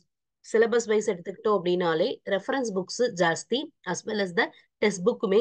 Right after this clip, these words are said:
ஜாஸ்தி. ஒரு சிலர் நம்ம local author book வச்சும் ஃபாலோ பண்ணுவோம். So, அந்த மாதிரி ஒரு சில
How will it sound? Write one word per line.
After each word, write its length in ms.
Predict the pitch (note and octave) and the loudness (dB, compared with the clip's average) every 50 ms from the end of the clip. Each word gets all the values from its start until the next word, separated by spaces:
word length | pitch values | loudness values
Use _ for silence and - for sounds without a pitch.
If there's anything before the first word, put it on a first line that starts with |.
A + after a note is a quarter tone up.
| A#3 | 2
ஜாஸ்தி. 400 | F3 F3+ D#3+ D#3 D3+ - - D#3+ F#3 - _ _ _ _ _ - | 2 0 0 -2 -2 -4 -8 -10 -10 -12 _ _ _ _ _ 2
ஒரு 160 | G#3 A3+ A#3+ B3 | 4 4 4 6
சிலர் 340 | A#3+ C4+ A#3+ A#3+ A#3+ A#3 B3 | 4 4 4 4 4 2 2
நம்ம 140 | A#3 G#3+ G3 | 2 2 4
local 300 | F#3+ G3 G3 - A#3 A3 | 2 2 2 2 2 0
author 200 | G#3 G#3 G#3 F#3 F3+ | 0 -2 -4 -10 -10
book 180 | F3+ - F#3+ | -6 -4 -4
வச்சும் 260 | F#3 F3 - C4 C#4+ C#4 | -4 -2 -2 -2 -2 0
ஃபாலோ 240 | A3+ F#3 E3+ F3 E3 | 0 2 2 2 0
பண்ணுவோம். 340 | - E3 D3+ D3 D3+ - - _ _ _ _ _ - | 0 -2 -2 -2 -2 -4 -6 _ _ _ _ _ 0
So, 80 | - A#3 | 2 4
அந்த 200 | A#3+ G#3 G#3 G#3+ | 4 4 4 2
மாதிரி 320 | A#3 A#3 A#3 G#3 F#3 A#3 C4+ A#3+ | 4 4 2 2 2 2 0 2
ஒரு 200 | - G3 G3+ B3+ | 2 0 0 0
சில 220 | A#3+ - C4+ A#3+ | -2 -2 -2 -2